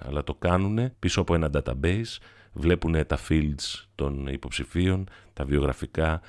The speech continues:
οργανώνουνε, στείνουνε ολόκληρα ευμεγέθη event. Το Regeneration και οι εταιρείες και οι εθελοντές και εγώ και εσείς που το ακούτε, είμαστε μία σταγόνα δροσιάς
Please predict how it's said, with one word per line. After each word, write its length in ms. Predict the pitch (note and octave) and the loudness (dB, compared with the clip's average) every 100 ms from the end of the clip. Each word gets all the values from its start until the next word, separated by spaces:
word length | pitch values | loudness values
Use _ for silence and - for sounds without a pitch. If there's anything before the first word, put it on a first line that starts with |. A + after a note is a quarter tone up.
| - | -12
οργανώνουνε, 1040 | - D#2 D2+ D#2 D#2 E2 E2 D#2+ D#2 D#2 D#2+ - _ | -2 0 4 2 4 4 4 2 -2 -4 -6 -14 _
στείνουνε 600 | - - - A#2+ G2+ F#2 | -8 -2 2 4 4 4
ολόκληρα 640 | E2+ F2+ F#2+ D#2+ D#2 D#2 - - - | 4 4 4 0 -2 -4 -6 -14 -6
ευμεγέθη 960 | - C#3 C#3 B2+ A2 B2+ A#2 - G2+ E2+ | -4 0 0 0 2 2 2 0 -2 -2
event. 160 | E2 - - - | -4 -6 -14 -2
Το 180 | F2 F2+ | 2 4
Regeneration 640 | F#2 F2+ F2 G2+ A#2 B2 A2 | 4 4 4 4 4 0 -2
και 180 | F#2+ F2 | 0 2
οι 80 | |
εταιρείες 600 | E2 D#2 D2+ G2 F#2+ F2 | 2 2 2 2 2 0
και 100 | - | -2
οι 80 | D#2 | -2
εθελοντές 800 | D2 - C#2+ C#2 D#2 F#2 F2 - | -2 -2 -2 0 0 0 0 -6
και 140 | - C#2+ | -4 -2
εγώ 260 | C#2 F2+ | 0 -2
και 140 | F2+ D2 | -2 -4
εσείς 280 | - E2+ | -4 -6
που 100 | - | -6
το 120 | - C#2 | -2 0
ακούτε, 560 | - D2 - E2+ A#2 - _ | 0 -4 0 -2 -2 -10 _
είμαστε 540 | - A2 A2 A#2+ A2 - | 2 2 2 0 0 -2
μία 600 | D#2+ E2 G#2 G#2+ A2 - - - | -2 2 2 2 -2 -6 -16 -12
σταγόνα 720 | - - D2+ D2+ F#2+ F#2+ F#2 | -6 -2 -2 2 2 2 0
δροσιάς 840 | D2+ D2 - E2 F#2 G#2+ - - | -2 -2 -2 -2 -2 -4 -8 -12